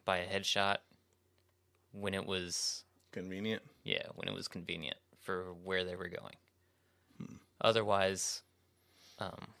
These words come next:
Speaker 1: he would have killed the two that took Cherry's leg, you know?
Speaker 2: Yeah, because he was, like, shooting them and they were running like it was nothing, right?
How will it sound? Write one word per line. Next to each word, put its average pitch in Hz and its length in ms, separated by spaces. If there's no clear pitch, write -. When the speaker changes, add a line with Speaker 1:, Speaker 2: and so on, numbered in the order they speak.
Speaker 1:
he - 120
would 101 120
have 95 80
killed 107 260
the 98 60
two 101 300
that 95 180
took 92 280
Cherry's 92 400
leg, - 220
you - 100
know? 98 100
Speaker 2:
Yeah, 127 260
because 113 400
he 131 140
was, 123 240
like, 95 180
shooting 107 380
them 107 260
and 90 80
they 98 80
were 104 100
running 98 300
like 90 180
it 92 60
was 80 160
nothing, 85 340
right? 92 280